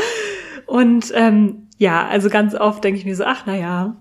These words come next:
okay, it's a nice day, aber, hm. Dieses Jahr, ähm, habe ich alles ein ganz kleines bisschen anders gemacht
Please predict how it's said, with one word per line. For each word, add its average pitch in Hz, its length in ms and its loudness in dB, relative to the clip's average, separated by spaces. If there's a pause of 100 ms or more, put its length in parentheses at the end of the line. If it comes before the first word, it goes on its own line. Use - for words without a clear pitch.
(100)
okay, 202 640 0
it's - 140 -6
a 262 40 0
nice 220 280 0
day, 170 420 0
aber, 180 480 -4
hm. 294 280 2 (1300)
Dieses 262 440 0
Jahr, 208 560 0 (240)
ähm, 202 440 0
habe 208 220 -2
ich - 200 -6
alles 247 300 2
ein 208 180 -2 (160)
ganz 262 440 0
kleines 247 840 -2
bisschen 214 800 -2 (180)
anders 185 480 4
gemacht 180 520 -4